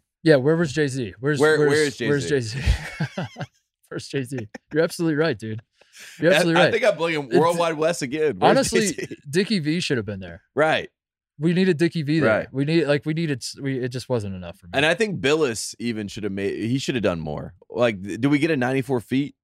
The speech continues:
Speaker 2: on the
Speaker 1: Yeah.
Speaker 2: aircraft carrier?
Speaker 1: Yeah, we should
Speaker 2: I
Speaker 1: have.
Speaker 2: didn't see one.
Speaker 1: No. We should have
Speaker 2: We
Speaker 1: done
Speaker 2: needed that.
Speaker 1: We, we needed Pat McAfee there to, like, jump in the water.
Speaker 2: Yes.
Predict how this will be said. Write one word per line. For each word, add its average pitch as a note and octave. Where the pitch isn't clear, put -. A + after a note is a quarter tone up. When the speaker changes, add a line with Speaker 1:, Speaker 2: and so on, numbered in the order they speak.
Speaker 2:
on B2
the C3+
Speaker 1:
Yeah. D3
Speaker 2:
aircraft C#3
carrier? E3+
Speaker 1:
Yeah, D3
we B2
should D#3+
Speaker 2:
I -
Speaker 1:
have. D3
Speaker 2:
didn't E3
see G2+
one. G2
Speaker 1:
No. B2
We C3+
should -
have C#3+
Speaker 2:
We C#3+
Speaker 1:
done B2+
Speaker 2:
needed D3+
that. C#2+
Speaker 1:
We, C#3+
we D#3+
needed F#3
Pat E3
McAfee C#3+
there A#2+
to, A#2
like, A2
jump B2+
in B2
the A2+
water. G#2
Speaker 2:
Yes. A2+